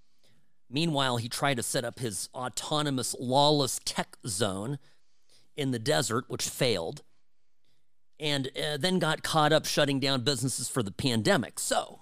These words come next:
here we find ourselves, uh, days into, literally days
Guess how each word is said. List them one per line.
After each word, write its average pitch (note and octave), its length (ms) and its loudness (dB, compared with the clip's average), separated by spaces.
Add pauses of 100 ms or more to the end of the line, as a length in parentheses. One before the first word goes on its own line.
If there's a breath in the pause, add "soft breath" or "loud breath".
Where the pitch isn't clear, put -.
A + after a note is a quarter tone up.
here G3 200 0
we F3 120 -2
find D#3 320 2
ourselves, A#2 600 -2 (460 soft breath)
uh, B2+ 140 0
days C3 640 0
into, D3 360 -2
literally E3 420 -2
days G#2+ 640 -2